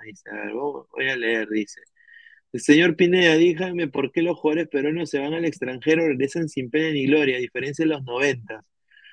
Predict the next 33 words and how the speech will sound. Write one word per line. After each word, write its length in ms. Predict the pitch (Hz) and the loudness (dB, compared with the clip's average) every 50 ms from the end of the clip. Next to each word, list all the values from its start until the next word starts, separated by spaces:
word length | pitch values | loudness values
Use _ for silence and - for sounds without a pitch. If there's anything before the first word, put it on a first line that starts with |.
| _ _ | _ _
Porque 300 | - 151 156 151 165 156 | 4 4 6 6 6 4
no 140 | 151 175 180 | 4 4 0
se 120 | 160 - 196 | -2 -2 -4
acli-, 340 | - - 165 156 156 - - - - - - | -2 0 -2 -2 -2 -4 -10 -20 -20 -16 -12
no 320 | 143 151 151 156 165 185 | -12 -10 -6 -4 -4 -4
se 120 | 175 - 208 | -2 -4 -4
aclimatan, 760 | 202 - 175 165 160 185 247 277 202 - - 139 131 127 131 | -2 -2 -2 -2 0 0 0 0 -2 -2 -4 -8 -6 -6 -6
no 120 | 143 170 165 | -6 -6 -4
se 120 | - 208 | -4 -4
asimilan 680 | 190 - - 160 143 147 170 196 190 175 165 160 165 165 160 | -6 -4 -4 -6 -4 0 0 2 2 2 2 0 -2 -4 -6
a 80 | 135 135 | -6 -2
la, 160 | 131 127 127 | 0 2 2
a 160 | 131 - 127 | 0 0 -4
las 140 | 127 127 - _ _ | -6 -6 -6 _ _
culturas 720 | - 123 127 120 - 160 156 160 160 165 175 165 - _ _ _ _ _ _ _ _ _ - | -6 -6 -4 0 4 6 6 6 6 4 2 -2 -6 _ _ _ _ _ _ _ _ _ -2
de 140 | 127 139 135 | 0 0 0
sus 220 | - - 123 - | -2 -10 -12 -6
países, 500 | - 127 123 139 156 165 151 - 143 123 | -4 -2 0 0 0 0 -2 -4 -6 -6
desafortunadamente". 1200 | 120 113 120 117 - - 123 113 - 123 120 127 139 143 143 143 139 147 151 147 131 117 110 - | -6 -10 -10 -12 -10 -10 -12 -10 -10 -10 -6 -4 -2 -2 -2 -2 -2 -2 -2 -2 -2 -4 -8 -6
A 60 | 120 127 | -4 -2
ver, 160 | 131 123 123 | -2 -2 -2
vamos 280 | 139 147 156 165 160 | -4 -4 -6 -6 -4
a 60 | 160 151 | -4 -2
leer 240 | 139 131 139 147 - | 0 0 0 -2 -2
comentarios. 920 | - 160 151 139 127 123 _ - 156 143 131 117 117 113 113 - - - - | -2 -2 -4 -4 -6 -6 _ 2 4 4 4 2 -2 -6 -8 -10 -14 -12 -6
A 60 | 120 123 | -4 0
ver, 280 | 127 139 131 120 - _ _ _ _ _ _ _ _ _ _ _ _ _ _ _ _ _ | 0 2 0 0 -2 _ _ _ _ _ _ _ _ _ _ _ _ _ _ _ _ _
a 160 | 196 - - 131 | -12 -10 -6 -2
ver, 260 | 139 139 135 131 123 | 0 0 0 0 0
eh... 720 | 123 120 117 117 117 117 117 113 113 113 113 113 113 - - _ _ _ _ _ _ _ _ _ _ _ _ _ _ _ _ _ _ _ - | -2 -2 -2 -2 -2 -4 -4 -4 -4 -4 -4 -6 -8 -10 -14 _ _ _ _ _ _ _ _ _ _ _ _ _ _ _ _ _ _ _ 2
uy, 280 | 151 165 160 143 127 | 4 4 4 4 2
ay, 180 | 123 123 127 139 | 0 0 0 2
ay. 320 | 143 135 123 113 110 107 | 2 0 0 -2 -6 -10